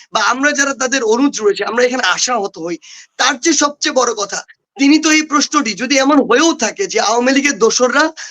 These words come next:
নতুন করে পুনর্বাসিত হচ্ছে ছাপ্পান্ন জন ডিসি, এই প্রশ্নটি তার কাকে করা উচিত? কেন এই প্রশ্নটি তিনি সার্জিস হাসনাতকে করবেন? এই প্রশ্ন তো করা উচিত যে জনপ্রশাসনে বসে রয়েছে ওই আলী ইমাম মজুমদার,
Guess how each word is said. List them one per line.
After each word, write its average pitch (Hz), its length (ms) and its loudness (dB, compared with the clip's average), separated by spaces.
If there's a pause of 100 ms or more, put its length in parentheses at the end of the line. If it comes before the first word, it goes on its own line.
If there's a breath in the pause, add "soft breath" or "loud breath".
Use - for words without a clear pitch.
(180 loud breath)
নতুন 285 360 4
করে 294 180 0
পুনর্বাসিত 269 640 0
হচ্ছে 247 280 2
ছাপ্পান্ন 262 520 -2
জন 247 180 2
ডিসি, 233 380 -2 (380 loud breath)
এই 294 200 2
প্রশ্নটি 302 540 -2
তার 277 220 -6
কাকে - 320 -8
করা 233 200 0
উচিত? 175 300 -8 (400 soft breath)
কেন 302 320 2
এই 320 100 2
প্রশ্নটি 294 500 -4
তিনি 262 240 -6
সার্জিস 220 440 -4
হাসনাতকে 233 460 -6
করবেন? 185 320 -2 (380 loud breath)
এই 277 160 2
প্রশ্ন 302 360 0
তো 302 100 -4
করা 294 200 0
উচিত 302 260 0
যে 302 120 -2
জনপ্রশাসনে 294 800 -2
বসে 285 260 -2
রয়েছে 285 280 0
ওই 294 80 0
আলী 262 260 2
ইমাম 302 240 2
মজুমদার, 220 500 -4